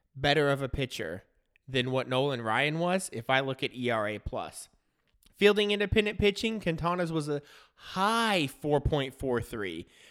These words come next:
not even close to Nolan Ryan's three F I P number. war, wins above replacement, Jose Quintana, two point two. So that's a margin of error in that. Nolan Ryan and Jose Quintana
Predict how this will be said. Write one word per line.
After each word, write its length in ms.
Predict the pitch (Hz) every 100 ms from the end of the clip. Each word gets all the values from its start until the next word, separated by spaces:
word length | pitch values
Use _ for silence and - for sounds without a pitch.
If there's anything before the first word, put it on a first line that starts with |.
| -
not 200 | 196 196
even 200 | 202 190
close 420 | 180 - 262 294 -
to 100 | 196
Nolan 360 | 170 147 127
Ryan's 360 | 127 123 113 -
three 440 | - 127 117 101 - _ _ _ _
F 200 | 139 127
I 120 | 131 120
P 220 | - 117
number. 400 | 110 90 90 95 _ _ -
war, 340 | 151 196 214
wins 260 | 185 185 185
above 220 | 185 180
replacement, 500 | 180 196 190 214 202 - _
Jose 280 | - 202 196
Quintana, 380 | 185 180 190 185
two 260 | - 190 175
point 300 | 185 160 131
two. 380 | 135 101 95 - _ _ - -
So 400 | - 196 175 165 - -
that's 380 | 151 190 226 -
a 80 | 160
margin 460 | 160 143 147 160 139
of 120 | 117
error 260 | 107 131 135
in 140 | 143
that. 220 | 151 151
Nolan 320 | 143 160 208 180
Ryan 220 | 160 160
and 100 | 135
Jose 280 | 139 143 135
Quintana 560 | 123 117 120 127 139